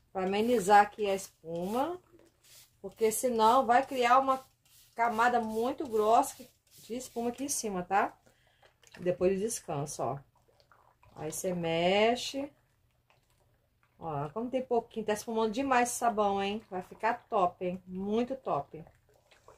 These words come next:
Nossa, a cor tá linda, ó.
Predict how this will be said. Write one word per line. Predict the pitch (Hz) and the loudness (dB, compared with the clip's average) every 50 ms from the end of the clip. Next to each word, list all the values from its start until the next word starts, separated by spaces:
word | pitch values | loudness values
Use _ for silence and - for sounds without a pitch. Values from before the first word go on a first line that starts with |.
| - - _ _ _ _ _ _ _ _ | -20 -20 _ _ _ _ _ _ _ _
Nossa, | 175 180 196 214 - - | -6 -4 -4 -4 -4 -6
a | - | -10
cor | - - 196 190 - | -8 -8 -10 -10 -4
tá | - 233 262 | 0 0 0
linda, | 262 247 226 214 196 180 170 165 160 175 - - _ _ _ _ _ _ | 0 0 -2 -2 -2 -4 -6 -6 -8 -10 -14 -20 _ _ _ _ _ _
ó. | - 175 175 185 208 247 | -8 -6 -4 -2 -2 -4